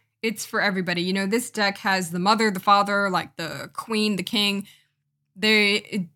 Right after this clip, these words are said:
gender doesn't, it's not really, um, a thing with the archetype cards, but, um, you could say parent, maybe. Okay? So imagine having you, your inner, imagine just, like,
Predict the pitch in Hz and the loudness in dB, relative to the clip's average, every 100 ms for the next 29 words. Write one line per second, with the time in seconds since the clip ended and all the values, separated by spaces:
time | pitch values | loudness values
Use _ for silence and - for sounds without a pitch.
0 | _ 220 214 220 208 196 190 190 180 - | _ 2 2 4 0 0 -2 -4 -4 -8
1 | - 202 180 - 196 185 175 180 175 170 | -12 -12 -10 -8 -2 0 0 -2 -2 0
2 | 170 165 - 190 - 202 208 190 180 180 | 0 -2 -6 -16 -10 -8 -4 -4 -4 -2
3 | 180 180 - 185 170 214 175 170 - - | -2 -2 -4 -8 -6 -4 -2 -4 -6 -2
4 | 180 170 - _ _ _ _ _ _ _ | -2 -2 -8 _ _ _ _ _ _ _
5 | _ - 214 196 190 240 339 - 214 - | _ 0 2 2 2 0 0 2 2 2
6 | 214 190 165 127 - - 185 170 156 214 | 0 0 -2 -8 -16 -10 -8 -6 -8 -10
7 | - _ _ _ _ - 214 196 202 269 | -14 _ _ _ _ -10 0 4 4 0
8 | _ _ - 233 208 196 196 - _ _ | _ _ -4 2 4 4 0 -6 _ _
9 | _ _ _ 226 226 226 220 254 233 226 | _ _ _ 0 6 6 6 4 2 4
10 | 220 208 196 208 202 196 196 - 202 185 | 6 6 6 4 4 2 0 -4 -8 -2
11 | 214 220 220 208 202 196 - 214 214 208 | 0 2 2 0 0 -2 -2 0 2 0
12 | 202 - 214 226 254 294 254 - - 202 | -2 -2 2 2 2 -2 -2 -4 0 2
13 | 180 160 | 2 -2